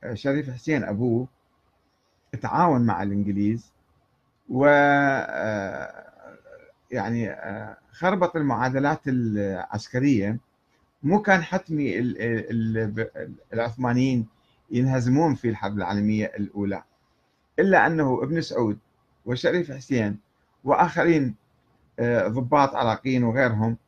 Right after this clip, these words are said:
آه، تحالفوا مع الإنجليز وضربوا الجيش العثماني ووفروا طاقة وقوة للإنجليز حتى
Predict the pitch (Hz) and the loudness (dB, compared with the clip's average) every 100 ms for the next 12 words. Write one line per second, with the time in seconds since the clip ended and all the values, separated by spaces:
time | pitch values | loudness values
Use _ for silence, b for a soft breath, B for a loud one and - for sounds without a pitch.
0 | _ _ _ _ _ _ 113 123 120 123 | _ _ _ _ _ _ 0 2 2 2
1 | 120 95 101 - 127 - 180 202 220 180 | 0 0 -4 -8 -12 -4 2 4 4 2
2 | 170 160 139 120 - 110 104 98 98 107 | 0 0 0 -2 -2 -2 0 -2 -2 -2
3 | - _ _ _ _ _ _ _ - 143 | -6 _ _ _ _ _ _ _ 0 4
4 | 160 160 160 143 - _ 113 107 107 92 | 6 6 4 2 -4 _ -6 -4 -4 -6
5 | 85 73 - - - 139 202 233 196 190 | -8 -12 -14 -20 -6 0 2 2 2 0
6 | 151 131 165 160 127 110 113 113 104 101 | -2 0 0 0 -4 -4 -2 0 2 2
7 | 110 123 _ _ _ _ _ _ _ - | 0 -2 _ _ _ _ _ _ _ 0
8 | 151 175 180 147 - 147 220 220 208 190 | 4 6 6 2 -4 -2 -2 -2 -2 -2
9 | 170 185 196 - 160 143 185 196 156 147 | -2 -2 -2 -2 -4 -2 -2 0 2 0
10 | 139 165 175 - 127 123 110 104 110 127 | 0 -2 -2 -4 -4 -2 -2 -2 -2 -4
11 | - 151 - 143 143 | -6 -10 -4 -4 -4